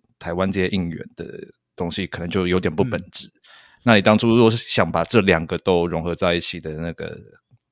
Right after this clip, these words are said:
Speaker 1: 出发点是怎么来的？
Speaker 2: 嗯，我觉得出发点，出发点很简单啦，因为就是，诶，其实说实在，你刚刚讲的这个我早就有预料到了，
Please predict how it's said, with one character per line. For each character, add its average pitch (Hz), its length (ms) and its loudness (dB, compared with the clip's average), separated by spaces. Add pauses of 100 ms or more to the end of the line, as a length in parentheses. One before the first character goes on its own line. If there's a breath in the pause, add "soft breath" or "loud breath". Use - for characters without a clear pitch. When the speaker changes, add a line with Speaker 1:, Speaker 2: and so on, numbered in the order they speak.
(120)
Speaker 1:
出 - 180 -8
发 87 160 4
点 82 180 -8
是 90 180 -10 (680)
怎 85 80 -20
么 76 80 -12
来 - 160 -10
的？ - 80 -20 (640)
Speaker 2:
嗯， 147 760 -4
我 143 160 4
觉 196 120 8
得 233 40 10
出 196 160 2
发 185 140 10
点， 117 260 4 (140)
出 170 220 2
发 175 160 10
点 107 200 0
很 110 300 0
简 92 320 -6 (100)
单 98 240 4
啦， 90 220 -2
因 113 100 -4
为 113 140 0
就 107 140 -10
是， 98 420 -8 (380)
诶， 90 140 -4
其 147 140 4
实 208 120 4
说 190 180 6
实 135 80 0
在， 131 200 10
你 98 140 0
刚 123 140 6
刚 135 80 2
讲 90 140 -2
的 90 80 -2
这 107 60 0
个 101 100 0
我 101 120 0
早 82 200 -2
就 107 100 -2
有 87 140 0
预 95 100 -6
料 90 240 -2
到 - 160 -4
了， - 220 -16